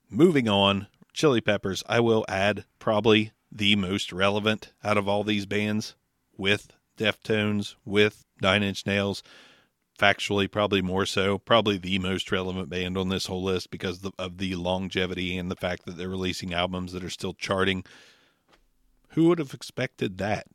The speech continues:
back in the day? Was Chili Peppers your favorite? Did you expect them to still be holding on this strong in twenty twenty-two?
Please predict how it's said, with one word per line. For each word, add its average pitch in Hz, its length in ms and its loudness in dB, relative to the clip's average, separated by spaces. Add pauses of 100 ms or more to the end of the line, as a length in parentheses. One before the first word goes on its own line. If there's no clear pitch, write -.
(160)
back 92 240 -4
in 98 80 0
the 92 80 -2
day? 82 240 -4
Was 90 160 -8
Chili 147 320 0
Peppers 156 420 -4
your - 80 -6
favorite? 156 380 -4
Did 104 160 -10
you 151 100 2
expect - 380 -4
them 151 160 -4
to 98 60 -6
still 139 340 2
be 135 180 0
holding 131 340 0
on 123 260 0
this 120 180 -2
strong 113 400 -4
in 95 100 -4
twenty 113 300 -2
twenty-two? 117 520 -2